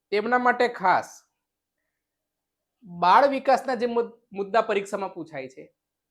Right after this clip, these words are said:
તમારા માટે કયા કયા મુદ્દા ઉપર તમારે તૈયારી કરવી, તેના માટે આપણે વિગતવાર લઈને આવ્યા છે. step by step દરેક કોન્સેપ્ટ વાઇઝ જે વિષય વસ્તુ છે તેના સંદર્ભે આપણે આજના સેશનમાં ચર્ચા કરવાના છે.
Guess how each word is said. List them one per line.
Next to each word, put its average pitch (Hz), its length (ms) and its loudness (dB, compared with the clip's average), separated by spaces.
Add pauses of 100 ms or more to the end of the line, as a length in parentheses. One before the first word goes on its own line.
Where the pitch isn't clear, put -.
(420)
તમારા 220 360 2
માટે 247 440 0
કયા 233 400 0
કયા 240 240 0
મુદ્દા 214 300 -2
ઉપર 233 240 2
તમારે 233 280 0
તૈયારી 208 400 -2
કરવી, 139 380 -14 (880)
તેના 208 240 -2
માટે 233 240 0 (420)
આપણે 233 200 -4
વિગતવાર 220 520 2
લઈને 220 260 0
આવ્યા 214 220 0
છે. 220 180 -12 (380)
step 208 320 -6
by 214 180 0
step 214 240 -6 (140)
દરેક 226 360 -2
કોન્સેપ્ટ 214 600 0
વાઇઝ 202 360 2 (600)
જે 202 80 2
વિષય 180 420 -2
વસ્તુ 240 440 2
છે 170 160 -4 (880)
તેના 208 240 2
સંદર્ભે 226 500 0
આપણે 226 180 4
આજના 214 260 2
સેશનમાં 226 400 -6
ચર્ચા 214 280 -2
કરવાના 208 440 -4
છે. 208 200 -20